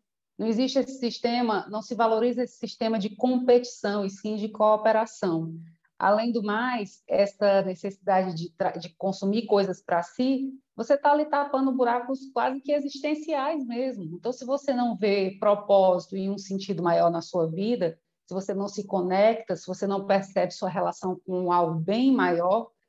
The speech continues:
seja fisicamente, seja espiritualmente, realmente é, é difícil perceber de que,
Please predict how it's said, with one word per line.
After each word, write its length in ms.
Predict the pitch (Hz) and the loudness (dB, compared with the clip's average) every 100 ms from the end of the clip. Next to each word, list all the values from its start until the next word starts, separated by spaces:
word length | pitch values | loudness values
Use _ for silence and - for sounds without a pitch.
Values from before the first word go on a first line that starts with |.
| _ - | _ -4
seja 260 | 208 226 | 0 0
fisicamente, 880 | 247 240 208 202 202 180 202 220 - | -2 -6 -8 -4 -4 -2 -4 -6 -10
seja 400 | - 185 180 185 | -8 -4 -2 -2
espiritualmente, 1000 | 170 - 180 175 170 170 190 226 226 185 | -4 -2 -2 2 0 0 -2 -2 -6 -6
realmente 720 | 165 220 262 240 254 - 302 _ _ _ - | 0 0 0 -4 -8 -8 -14 _ _ _ -2
é, 720 | 202 196 202 196 - - 196 | 4 6 6 4 0 0 0
é 20 | |
difícil 640 | 196 254 - 226 233 269 254 | 2 0 0 -2 -2 -4 -2
perceber 720 | 240 226 240 208 196 202 208 | -2 -2 -2 0 0 0 -2
de 100 | 190 | -6
que, 180 | - | -16